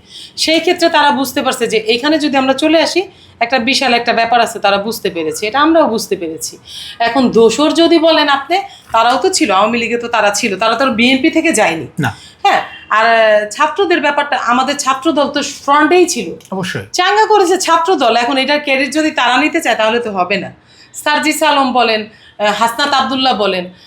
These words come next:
Speaker 1: তাদেরকে আমি আসলে কি বলবো, আমার তো আর বলার ভাষা নাই। যারা ট্যাঙ্কারে করে পালিয়ে আসছে, সহজ ভাষায় যাদের পরিচয়, তা আমা-, আমাদের ছেলেরা কিন্তু পালায়নি ভাই, পালাবেও না।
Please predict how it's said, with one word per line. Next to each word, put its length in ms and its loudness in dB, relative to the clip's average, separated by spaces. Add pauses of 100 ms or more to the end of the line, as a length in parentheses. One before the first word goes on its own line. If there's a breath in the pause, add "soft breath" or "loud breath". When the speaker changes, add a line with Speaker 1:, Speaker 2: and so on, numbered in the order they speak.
(120)
Speaker 1:
তাদেরকে 680 2
আমি 260 0
আসলে 280 -2
কি 200 0
বলবো, 220 0
আমার 160 2
তো 120 -2
আর 60 2
বলার 280 2
ভাষা 320 -2
নাই। 220 0 (460 soft breath)
যারা 260 2
ট্যাঙ্কারে 400 -2
করে 180 -4
পালিয়ে 320 0
আসছে, 280 -4
সহজ 360 0
ভাষায় 260 -4
যাদের 240 -2
পরিচয়, 460 -4 (460 soft breath)
তা 80 0
আমা-, 560 0
আমাদের 360 2
ছেলেরা 320 4
কিন্তু 180 2
পালায়নি 480 2
ভাই, 220 -2
পালাবেও 560 0
না। 120 -16